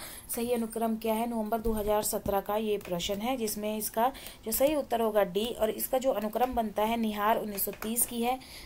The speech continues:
रशिम उन्नीस सौ बत्तीस की है, निर्जा उन्नीस सौ चौंतीस की, दीप शिखा उन्नीस सौ बयालीस की है। प्रकाशन वर्ष के अनुसार रचना काल का सही अनुक्रम क्या है, दिसंबर दो हज़ार चौदह थर्ड पेपर का प्रश्न है, जिसमें इसका जो सही उत्तर होगा वो है बी और इसका जो हर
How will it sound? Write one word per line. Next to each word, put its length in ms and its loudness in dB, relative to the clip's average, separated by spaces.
रशिम 320 0
उन्नीस 240 2
सौ 80 0
बत्तीस 380 0
की 120 -8
है, 120 6
निर्जा 340 2
उन्नीस 320 -2
सौ 60 -4
चौंतीस 440 -4
की, 140 -4
दीप 240 -4
शिखा 480 -4
उन्नीस 300 -4
सौ 160 6
बयालीस 420 4
की 120 -8
है। 200 -6
प्रकाशन 420 6
वर्ष 180 8
के 100 2
अनुसार 340 6
रचना 280 0
काल 200 2
का 100 4
सही 220 6
अनुक्रम 380 2
क्या 200 -2
है, 100 4
दिसंबर 400 2
दो 140 4
हज़ार 240 6
चौदह 520 4
थर्ड 380 2
पेपर 260 2
का 100 4
प्रश्न 420 0
है, 120 6
जिसमें 280 -2
इसका 200 0
जो 120 -2
सही 220 4
उत्तर 320 2
होगा 280 4
वो 180 2
है 240 4
बी 240 0
और 100 2
इसका 240 0
जो 140 4
हर 340 2